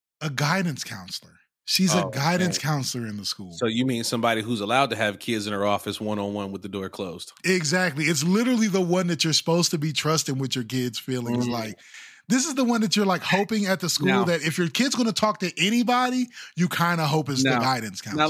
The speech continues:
Speaker 2: let's, let's change the dynamics of this a little bit, just for me to play devil's advocate
Speaker 1: Let's
Speaker 2: again.
Speaker 1: play. Let's play,
Speaker 2: So
Speaker 1: right.
Speaker 2: let's say this is high school age kids, um, you know, same guidance counselor situation.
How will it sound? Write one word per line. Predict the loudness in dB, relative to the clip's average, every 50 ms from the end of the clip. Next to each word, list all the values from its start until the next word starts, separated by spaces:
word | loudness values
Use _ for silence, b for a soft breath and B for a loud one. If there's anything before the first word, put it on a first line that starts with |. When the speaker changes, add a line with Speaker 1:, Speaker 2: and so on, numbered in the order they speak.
| 2 0
Speaker 2:
let's, | -4 -2 -2
let's | 0 0 0 0
change | 0 -2 -2 -2
the | -4 -2
dynamics | -2 -2 -2 -2 -6 -6 -6 -6
of | -6 -6
this | -6 -8
a |
little | -6 -6 -6 -6
bit, | -8 -8 -8 -2
just | 0 0 0 0 0 -6 -10 -12 -16 -16 -10 -4
for | 0 0
me | 0 0 0
to | -4
play | -6 -6 -8 -6
devil's | -6 -6 -8 -8 -8 -8
advocate | -6 -6 -8 -8 -8 -6 -2
Speaker 1:
Let's | -2 -2 -2
Speaker 2:
again. | 0 0
Speaker 1:
play. | 0 0 0 -2 -4
Let's | -4 -4 -4 -4
play, | -6 -8 -10 -10 -12 -6
Speaker 2:
So | -2 0
Speaker 1:
right. | 2
Speaker 2:
let's | 2 2 2 0 0
say | 2 4 4 4 2 2 0 -2 -4 -8 -14 _ -2
this | 0 0 0 0
is | -2 -4
high | -2 -2 0 0
school | -2 -4 -6 -6 -4 -4
age | -4 -4 -4 -6 -6
kids, | -6 -4 -4 -4 -4 -4 -6 -6 -8 -8 -6
um, | -6 -6 -6 -4 -4
you | -4
know, | -2 -2 -2
same | 0 0 0 0 0 0 0
guidance | 0 0 0 0 -2 -4 -6
counselor | -4 -2 -2 -2 -2 -2 -2 -2
situation. | -2 -4 -4 -6 -4 -2 -2 -2 -2 -2 -4 -6 -8 -10 -12